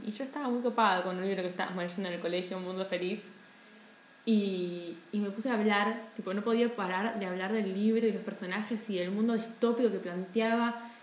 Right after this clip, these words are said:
Y, tipo, todo esto en la cola, diciendo a todo el mundo que estaba alrededor mío, tipo, "No, porque es un libro que está buenísimo, plantea un montón de cosas copadas".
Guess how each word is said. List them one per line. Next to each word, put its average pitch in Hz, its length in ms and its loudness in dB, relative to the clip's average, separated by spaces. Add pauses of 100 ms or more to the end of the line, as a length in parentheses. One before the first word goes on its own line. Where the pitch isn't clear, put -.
(560)
Y, 226 60 2
tipo, 208 380 0 (280)
todo 302 280 6
esto - 160 -2
en 302 60 2
la 196 140 2
cola, 247 440 6
diciendo 233 300 0
a 226 100 4
todo 247 120 8
el 262 80 6
mundo 254 240 2
que 208 80 4
estaba 220 220 0
alrededor 202 360 2
mío, 226 240 4
tipo, 214 180 0
"No, 240 120 2
porque 226 180 -2
es 220 80 -6
un 233 80 2
libro 247 160 4
que 233 80 2
está 247 160 -6
buenísimo, 240 460 4
plantea 226 280 2
un 269 80 2
montón 247 240 2
de 254 100 0
cosas 262 200 -4
copadas". 254 540 4